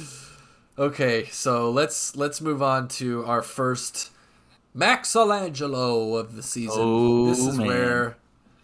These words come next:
Speaker 1: this is where Max sends us his Photoshop of the week. I have not seen this, truthfully, Dominic.
Speaker 2: I'm, I'm very excited for you to see it. I, I will say I, I have seen it, but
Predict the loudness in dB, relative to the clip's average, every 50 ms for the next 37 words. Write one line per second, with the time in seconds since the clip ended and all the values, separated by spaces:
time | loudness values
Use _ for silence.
0 | _ _ _ _ -6 -4 -2 -2 -2 -4 -4 0 2 2 2 2 0 0 -2 -2
1 | -4 -4 -4 -4 -6 -8 -12 _ _ -12 -10 -6 -4 -4 -2 -2 -4 -6 -8 -8
2 | -10 -10 -12 -10 -8 -6 -4 -4 -4 -4 -4 -4 -6 _ -16 -12 -8 -6 -6 -6
3 | -6 -6 -8 -8 -8 -8 -8 -8 -6 -4 -4 -4 -4 -4 -4 -2 -2 -2 -4 -6
4 | -10 -10 -10 -10 -8 -8 -6 -6 -8 -8 -12 -16 -20 _ -20 -20 -20 -20 -20 -20
5 | -20 _ _ _ 2 4 6 6 6 4 4 4 2 2 2 0 -2 -4 -4 -4
6 | -6 -6 -8 -10 -10 -10 -12 -12 -10 -4 -2 0 0 -2 -4 -8 -12 -14 -14 -18
7 | -20 _ _ _ -10 -8 -8 -8 -8 -12 -16 -18 -20 -20 -20 _ _ 2 4 4
8 | 6 4 2 0 -2 2 4 4 4 6 6 8 10 10 10 10 8 6 2 2
9 | 2 0 -2 -4 -6 -6 -4 -6 -4 -2 -2 -2 -2 0 4 6 8 8 10 8
10 | 6 4 2 2 4 4 6 8 8 8 8 8 6 6 6 8 6 6 4 2
11 | 0 -2 0 0 0 0 0 2 2 4 2 2 0 0 2 2 2 2 0 -2
12 | -6 _ _ _ _ _ _ _ _ _ _ _ _ _ _ _ _ -4 4 8
13 | 8 10 10 8 6 2